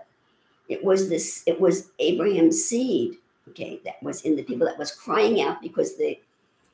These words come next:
the Hebrew children, because the spiritual part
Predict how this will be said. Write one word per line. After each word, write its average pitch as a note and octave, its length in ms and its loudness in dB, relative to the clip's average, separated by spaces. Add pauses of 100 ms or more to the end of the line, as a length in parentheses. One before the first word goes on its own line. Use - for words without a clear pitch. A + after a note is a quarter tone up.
(200)
the - 80 -8
Hebrew E3+ 260 -2
children, D#3 560 0 (800)
because - 240 -2
the E3 100 0
spiritual B3 720 6
part B3+ 440 -4